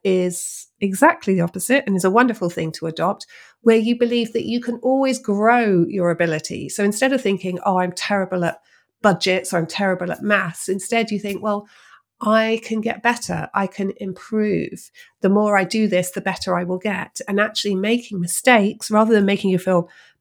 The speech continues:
bad about yourself, is great 'cause it's just more information that helps you get better next time.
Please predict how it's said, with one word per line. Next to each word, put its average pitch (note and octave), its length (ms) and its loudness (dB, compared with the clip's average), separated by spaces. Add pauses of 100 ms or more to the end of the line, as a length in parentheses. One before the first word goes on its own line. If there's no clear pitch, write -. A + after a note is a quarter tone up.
bad G#3+ 260 6
about F#3 240 0
yourself, F#3+ 540 2
is A3 100 -2
great F4 300 2
'cause G3+ 160 -2
it's G#3 120 -8
just A#3+ 220 -4
more A#3+ 320 4
information A3 580 -2
that F#3 120 -8
helps - 320 -2
you G#3+ 60 -8
get - 180 -6
better F3 460 -6 (180)
next G#3+ 440 0
time. D3+ 380 -2